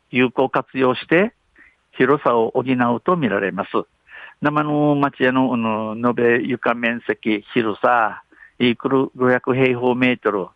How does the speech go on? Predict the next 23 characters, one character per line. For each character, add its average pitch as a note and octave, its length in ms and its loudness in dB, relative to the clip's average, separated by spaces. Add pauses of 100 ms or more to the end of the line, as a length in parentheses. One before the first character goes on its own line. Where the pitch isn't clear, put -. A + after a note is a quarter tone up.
(560)
百 A#2 340 -4
五 C3 160 2
十 C3 160 -10
坪 G2 340 -6
形 G2+ 220 0
ビ F#2 200 -6
ザ G#2 80 2
や、 G#2 180 0 (800)
百 A#2+ 200 -4
五 B2 100 2
十 B2+ 160 -2
坪 A2 360 -8
形 G#2+ 180 0
あ - 160 -2
て、 G#2+ 300 0 (800)
東 D3 200 2
京 D#3 260 2
交 D3 200 0
通 D3 260 0
会 C#3 220 -2
館 A#2 180 -2
の A2+ 320 -6
会、 G2+ 420 -4